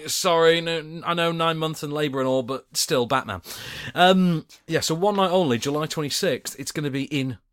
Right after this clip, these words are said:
cinemas across the U S f-, at, uh, seven thirty and ten P M. Those are your only,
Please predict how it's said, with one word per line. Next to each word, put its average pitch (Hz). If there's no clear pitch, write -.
cinemas 123
across -
the 120
U 110
S 101
f-, -
at, -
uh, 110
seven 135
thirty 120
and 101
ten 123
P 120
M. 101
Those 104
are -
your 110
only, 110